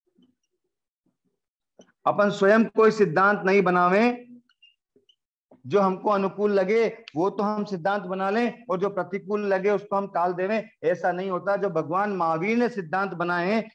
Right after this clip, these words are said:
भगवान महावीर ने जिसको पाप कहा है वो पाप ही रहेगा, भगवान महावीर ने जिसको पुण्य कहा है वो पुण्य ही रहेगा। इस प्रकार से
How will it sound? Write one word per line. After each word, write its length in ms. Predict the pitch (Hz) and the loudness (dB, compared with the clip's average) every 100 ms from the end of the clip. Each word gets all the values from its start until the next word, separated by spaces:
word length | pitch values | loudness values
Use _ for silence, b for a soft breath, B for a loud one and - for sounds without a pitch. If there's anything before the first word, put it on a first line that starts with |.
| _ | _
भगवान 360 | 156 165 190 220 | -4 -2 0 0
महावीर 440 | 202 185 180 196 | -2 -2 0 0
ने 80 | 208 | -2
जिसको 280 | 180 185 202 | -4 -4 -6
पाप 340 | 202 180 190 - | -2 -2 -2 -2
कहा 120 | 175 | -2
है 140 | 170 185 | 2 2
वो 120 | 190 | 0
पाप 300 | 185 165 165 | 0 -2 -2
ही 80 | 175 | -2
रहेगा, 360 | 160 156 196 220 220 B 147 | 0 0 0 0 -2 B -6
भगवान 320 | 156 185 202 | -2 -2 -2
महावीर 380 | 175 165 190 220 | 0 0 0 0
ने 100 | 214 | -2
जिसको 380 | 180 - - | -4 -6 -6
पुण्य 300 | 196 175 175 | -6 -4 -4
कहा 200 | 175 175 | -2 0
है 60 | 165 | 0
वो 100 | 175 | 0
पुण्य 280 | 165 156 170 | -4 -4 -2
ही 60 | |
रहेगा। 440 | 175 156 156 208 208 - - | 0 0 0 -2 -4 -14 -4
इस 160 | 202 | -4
प्रकार 440 | 202 165 165 170 170 | -4 -6 -2 0 0
से 220 | 175 226 | 0 0